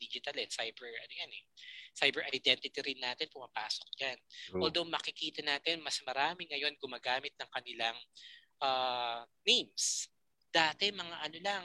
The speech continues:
Speaker 1: yung accounts nila, puro pseudo-, pseudonyms lang, di ba?
Speaker 2: Mm-hmm.
Speaker 1: Hindi sila nagpapakilala talaga online. Pero ngayon, na-accelerate lahat eh. Kumbaga, nabuo yung cyber identity natin.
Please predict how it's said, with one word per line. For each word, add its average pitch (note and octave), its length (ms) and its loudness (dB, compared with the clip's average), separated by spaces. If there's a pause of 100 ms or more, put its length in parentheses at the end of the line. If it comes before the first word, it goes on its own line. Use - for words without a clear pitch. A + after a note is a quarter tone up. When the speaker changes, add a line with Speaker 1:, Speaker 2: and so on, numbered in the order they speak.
(120)
Speaker 1:
yung D#3 240 -2
accounts - 560 -2
nila, D#3+ 320 4 (840)
puro D3+ 400 2
pseudo-, D#3+ 400 0
pseudonyms D#3+ 720 4
lang, F#3+ 240 2 (160)
di G#2+ 160 -2
ba? A2 160 4
Speaker 2:
Mm-hmm. - 160 0
Speaker 1:
Hindi - 160 -10
sila D3+ 240 2
nagpapakilala C#3 720 6
talaga C3 320 8 (480)
online. C3+ 480 4
Pero F#3+ 160 0
ngayon, F3+ 480 0
na-accelerate D#3 800 4
lahat C3+ 320 2
eh. F#2+ 240 -4 (320)
Kumbaga, D#3 400 4
nabuo D3+ 640 -4
yung D3+ 240 -10
cyber D#3 560 2
identity C3+ 800 0
natin. G2 480 -4